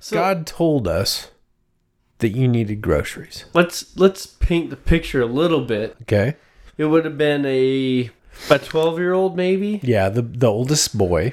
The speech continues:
Speaker 1: I don't know how old. And then, like,
Speaker 2: Yeah.
Speaker 1: maybe a ten.
Speaker 2: Yeah.
Speaker 1: And then a little girl.
Speaker 2: Yeah,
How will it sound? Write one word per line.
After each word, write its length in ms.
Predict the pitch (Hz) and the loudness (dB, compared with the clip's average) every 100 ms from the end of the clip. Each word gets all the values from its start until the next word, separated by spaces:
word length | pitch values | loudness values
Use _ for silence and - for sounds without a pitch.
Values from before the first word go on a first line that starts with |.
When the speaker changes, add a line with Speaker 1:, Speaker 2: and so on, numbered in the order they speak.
| - | -2
Speaker 1:
I 140 | 156 | 0
don't 140 | 151 | 2
know 100 | 131 | 2
how 220 | 120 135 113 | 0 0 0
old. 280 | 104 117 | 0 0
And 140 | 131 139 | 2 2
then, 80 | 160 | 0
like, 140 | 165 | -2
Speaker 2:
Yeah. 100 | 107 | 2
Speaker 1:
maybe 220 | 190 190 | 2 2
a 40 | 196 | 0
ten. 680 | - 196 190 196 196 196 - _ | -4 -2 0 0 0 -4 -8 _
Speaker 2:
Yeah. 260 | 127 123 190 - _ _ | 0 0 -2 -10 _ _
Speaker 1:
And 160 | 139 147 | -2 0
then 580 | 151 151 147 147 143 - - - | 0 0 0 2 0 -2 -10 -4
a 300 | 143 131 127 | 0 2 2
little 320 | 131 151 160 | 0 0 -2
girl. 560 | 139 139 135 139 165 - _ | 0 2 2 0 -4 -10 _
Speaker 2:
Yeah, 180 | 123 117 | 0 0